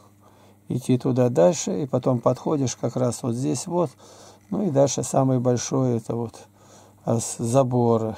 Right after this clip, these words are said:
Вот эта наклоненная палка, это засов. Калитку завязываем. Вот сегодня двенадцатое июля, это июля, говорю, марта.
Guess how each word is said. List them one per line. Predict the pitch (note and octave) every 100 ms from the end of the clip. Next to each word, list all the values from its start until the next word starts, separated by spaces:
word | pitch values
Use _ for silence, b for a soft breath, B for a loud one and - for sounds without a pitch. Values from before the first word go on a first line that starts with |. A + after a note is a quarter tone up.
| -
Вот | A2+
эта | A#2 A2+
наклоненная | A#2 - C3 C3 A#2+ A#2
палка, | A#2 E3 D#3+ C#3 A#2+
это | A#2+ A#2
засов. | C#3 B2+ A#2+ G#2 - - B B B B -
Калитку | - C3 A#2 - A2+
завязываем. | A2+ A#2 A#2 A2 A#2+ A2 A2 G#2+ B B B B B B _ _ b b b b b b b _ _ _
Вот | - B2
сегодня | - C3 B2 A#2+
двенадцатое | A#2 B2 A#2+ A2+ - - A#2+ A#2
июля, | A#2 D#3+ C#3+
это | C3 - C3 B2 C3+
июля, | C#3+ A#2+ A#2
говорю, | A#2 A#2 B2
марта. | D3+ D#3 - C3